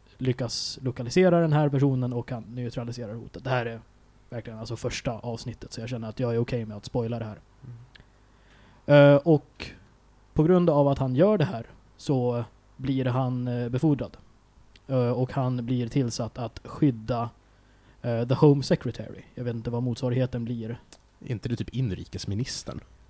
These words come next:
Speaker 1: Jag tror att det är det, för det känns som att det är sån, sån typ av policy. Ehm, men han blir tillsatt till att skydda, eh, den här kvinnan då, som är Home Secretary.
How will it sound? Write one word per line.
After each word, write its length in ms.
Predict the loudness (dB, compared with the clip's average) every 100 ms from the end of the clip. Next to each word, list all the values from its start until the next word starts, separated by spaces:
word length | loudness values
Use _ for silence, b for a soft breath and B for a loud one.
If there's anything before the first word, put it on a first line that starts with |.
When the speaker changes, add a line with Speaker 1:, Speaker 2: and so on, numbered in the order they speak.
| -20 -20 -20 -20 -20 -20 -8
Speaker 1:
Jag 320 | 0 0 0
tror 440 | 2 6 8 8
att 120 | 4 0
det 80 |
är 160 | -2 -2
det, 80 | -2
för 120 | 2
det 220 | 4 4
känns 380 | 4 4 4 2
som 220 | -2 -2
att 300 | -6 -10 -20 -20
det 160 | -8 -6
är 40 |
sån, 380 | -2 -2 -2 -4
sån 180 | -4 -4
typ 140 | -4
av 100 | -6
policy. 420 | -2 -2 -2 -8 -14 b b b b b b b
Ehm, 480 | 6 8 6 2 0
men 140 | 4
han 80 | 4
blir 100 | 4
tillsatt 280 | 4 2 2
till 140 | 2
att 120 | 0 2
skydda, 400 | 0 2 2 2 -2 -4
eh, 260 | -2 0 0
den 100 | 0
här 80 | 0
kvinnan 300 | 0 0 0
då, 160 | 0 -2 _ _
som 140 | -10 -4
är 80 | 0
Home 160 | 2
Secretary. 480 | 0 -2 0 0